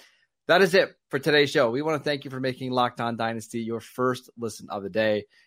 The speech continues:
Every dayers. Again, we'll be back tomorrow to talk about the preseason game that's happening tonight and answer your Twitter questions. So make sure that you send them in.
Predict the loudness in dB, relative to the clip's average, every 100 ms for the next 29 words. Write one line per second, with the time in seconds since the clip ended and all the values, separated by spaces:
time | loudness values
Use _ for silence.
0 | _ 0 0 4 2 2 -4 -10 -6 -4
1 | -4 -4 0 2 2 0 0 0 0 -4
2 | -6 -6 -8 -16 -4 -2 0 -2 -2 -2
3 | -2 -2 -4 -2 0 0 -2 -10 -8 -6
4 | -6 -6 -6 -4 -4 -4 -4 -4 -6 -8
5 | -8 -6 -2 0 0 0 -8 -10 _ _
6 | _ -8 -4 -4 -4 -4 -4 -6 -8 -8
7 | -6 -6 -4 0 0 0